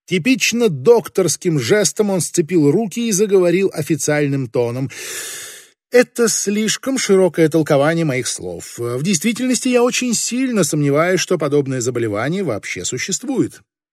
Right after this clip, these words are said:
К тому же любое заболевание у разных людей имеет разные симптомы и по-разному протекает".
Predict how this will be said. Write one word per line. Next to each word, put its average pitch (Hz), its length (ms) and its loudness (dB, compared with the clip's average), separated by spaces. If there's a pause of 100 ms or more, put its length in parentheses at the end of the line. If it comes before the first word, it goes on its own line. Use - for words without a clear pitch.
(260)
К 190 140 -10
тому 220 180 6
же 175 80 6
любое 165 320 4
заболевание 139 560 0
у 113 80 -4
разных 110 380 -4
людей 127 360 -2
имеет 240 280 -6
разные 180 400 -2
симптомы 151 640 -4
и 226 40 -10
по-разному 110 580 -6
протекает". 95 680 -8